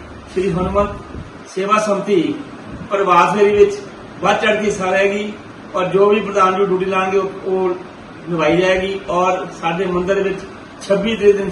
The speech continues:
ਸੋਮਵਾਰ ਨੂੰ ਭਗਵਾਨ ਸ਼੍ਰੀ ਕ੍ਰਿਸ਼ਨ ਜੀ ਦਾ ਜਨਮ ਦਿਨ ਬੜੇ ਹੀ ਉਤਸ਼ਾਹ ਨਾਲ ਮਨਾਇਆ ਜਾਏਗਾ। ਮੈਂ ਸਾਰੀਆਂ ਹੀ ਸੰਗਤਾਂ ਨੂੰ ਹੱਥ ਜੋੜ ਕੇ ਬੇਨਤੀ ਕਰਦਾ ਕਿ ਕਿਰਪਾ ਕਰਕੇ ਚੌਵੀ ਤਰੀਕ ਦਿਨ ਸ਼ਨੀਵਾਰ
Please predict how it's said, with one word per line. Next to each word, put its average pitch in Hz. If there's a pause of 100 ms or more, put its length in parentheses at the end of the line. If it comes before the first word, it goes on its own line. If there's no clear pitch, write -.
ਸੋਮਵਾਰ 175
ਨੂੰ 151 (420)
ਭਗਵਾਨ 170
ਸ਼੍ਰੀ 180
ਕ੍ਰਿਸ਼ਨ 180
ਜੀ 175
ਦਾ 165 (360)
ਜਨਮ 185
ਦਿਨ 196
ਬੜੇ 185
ਹੀ 190 (420)
ਉਤਸ਼ਾਹ 208
ਨਾਲ 208
ਮਨਾਇਆ 175
ਜਾਏਗਾ। 175 (280)
ਮੈਂ 180
ਸਾਰੀਆਂ 202
ਹੀ 226
ਸੰਗਤਾਂ 202
ਨੂੰ 202
ਹੱਥ 170
ਜੋੜ 190
ਕੇ 190
ਬੇਨਤੀ 175
ਕਰਦਾ 175 (480)
ਕਿ -
ਕਿਰਪਾ 202
ਕਰਕੇ 202 (960)
ਚੌਵੀ 202
ਤਰੀਕ 220 (1300)
ਦਿਨ 208
ਸ਼ਨੀਵਾਰ 196